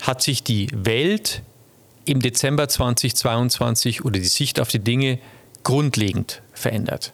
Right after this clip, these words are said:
Ja, Ursache war das Erscheinen von, äh, Chat G P T und ich kann mich noch genau erinnern, als Ende November, Anfang Dezember so die ersten Meldungen durch die sozialen Medien gingen, durch LinkedIn und Co., ähm, dachte ich mir zunächst, das ist der nächste Technologie-Hype.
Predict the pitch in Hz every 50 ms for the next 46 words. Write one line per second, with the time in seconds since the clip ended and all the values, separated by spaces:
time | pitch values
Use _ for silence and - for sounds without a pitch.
0 | - - 117 110 123 - - 175 160 170 185 - 196 185 - - 220 214 214 -
1 | - - - - - - 117 127 120 117 120 117 113 123 113 - - 117 117 123
2 | 131 127 - - 127 117 110 110 110 107 104 104 104 101 - - 139 139 - -
3 | - 120 - - 110 - - - 165 208 226 185 131 123 110 - - - - -
4 | - - - 117 - 151 165 175 147 - 147 131 135 160 185 190 185 151 131 123
5 | 113 - - 147 143 147 135 120 113 123 156 175 175 151 143 139 143 139 127 -
6 | 139 123 104 117 110 - - 127 139 170 170 151 135 - 135 123 120 117 131 139
7 | 135 - - 127 117 120 139 156 160 156 151 139 123 131 120 - 135 120 - 127
8 | 117 - - - 117 107 110 110 110 110 113 135 180 175 175 160 151 143 143 147
9 | 147 143 139 123 113 - 135 151 170 - - 135 123 110 - - - 139 156 180
10 | 180 - - - - - - - - - - - - 123 127 123 127 127 113 127
11 | 120 110 - 131 113 - 127 117 113 - - 107 - - 107 101 104 104 - -
12 | 113 - - 120 - - 117 110 104 98 123 127 104 104 98 95 -